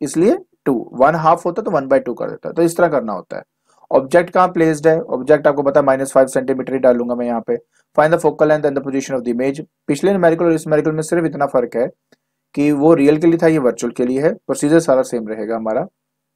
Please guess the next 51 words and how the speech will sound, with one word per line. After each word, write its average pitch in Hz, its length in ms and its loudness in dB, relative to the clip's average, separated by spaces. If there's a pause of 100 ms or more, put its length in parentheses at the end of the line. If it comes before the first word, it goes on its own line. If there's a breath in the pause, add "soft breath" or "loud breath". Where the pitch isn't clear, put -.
(460)
So 120 160 -6
देखिए 113 180 -8
कैसे 120 260 -4
करेंगे। 120 380 -6 (560)
So 139 120 0
now 147 160 4 (200)
two 202 120 2 (160)
is 143 140 2
equal 120 440 -4 (120)
to 151 200 -2 (520)
Y 147 180 6 (100)
two, 170 160 0
okay, 120 220 -6
मैं, 120 220 -2
I'm 127 80 -4
using 151 280 0
the 175 140 0
formula 139 260 2 (120)
M 135 200 -6
is 120 160 -8
equal 113 320 -2
to 160 80 0 (220)
minus 123 320 -2
V 117 120 -2
by 110 140 0 (120)
U, 127 140 0
I'm 117 180 -4
using 123 200 -6
this 151 240 0
formula। 101 300 -14 (600 soft breath)
So 123 260 2
I'll 135 240 -2
substitute 156 260 -8
the 151 160 2
value 139 240 2
of 143 140 2
M 135 100 -8 (260)
plus 135 260 0
two 233 80 -4 (540)
and, 120 380 0
uh, 120 480 0
minus 120 240 -6
of 117 160 -4
V। 139 180 0
What 123 160 -4
is 139 220 -6
V, 135 140 2
V, 131 200 -4
V, 127 260 -6
V, 127 160 -6
V? 127 220 -6